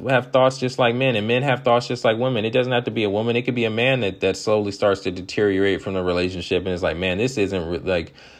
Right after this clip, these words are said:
what, what, now I have to really contemplate if this is even worth it," because it's just like, you know, it's seeming like it's all about this one person, or, you know what, like, they ask, but it's really only after, like, kinda I insinuate or I start talking, you know what I mean? So again, like I said, you know,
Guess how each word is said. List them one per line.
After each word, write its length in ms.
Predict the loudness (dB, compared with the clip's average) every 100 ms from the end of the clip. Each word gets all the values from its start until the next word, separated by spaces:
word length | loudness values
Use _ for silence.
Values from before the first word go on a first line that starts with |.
| -4
what, 280 | 4 4 4
what, 340 | -2 -2 -2
now 200 | 0 2
I 120 | 4 2
have 120 | 0
to 80 | 0
really 280 | 0 0 0
contemplate 680 | 0 -2 0 -4 -2 -2
if 120 | -2 -2
this 200 | -4 -4
is 160 | -4
even 280 | -4 -4 -2
worth 280 | 0 0 0
it," 160 | -4
because 400 | -6 -4 -4 -4
it's 140 | -4 -4
just 220 | -8 -2
like, 280 | -2 -2 -4
you 40 |
know, 140 | -4 -4
it's 140 | -4
seeming 320 | -4 -4 -2
like 180 | -4 -4
it's 140 | -2
all 200 | 2 2
about 300 | 2 2 0
this 180 | 0 -6
one 220 | -6 -6
person, 460 | -2 0 0 -2 -8
or, 80 | -6
you 120 | -4
know 160 | -2 0
what, 180 | 0 2
like, 300 | 0 -2 -10 -20 -20 0
they 200 | 2 4
ask, 440 | 4 4 0 -2 -2
but 140 | 0
it's 160 | 0 0
really 320 | 2 2 0
only 240 | 0 0
after, 260 | 0 0 0
like, 140 | 0
kinda 220 | -2 0
I 160 | 0 0
insinuate 720 | -2 -4 -4 -2 0 0 0
or 100 | 2
I 120 | 2
start 300 | 2 2 2
talking, 260 | 2 2 2
you 60 |
know 80 | -2
what 100 | -2
I 40 | 0
mean? 200 | -2 -2
So 140 | -2
again, 360 | -2 0 -2 0
like 160 | -2
I 80 | -2
said, 360 | 0 2 2 2
you 100 | -2
know, 300 | 0 -2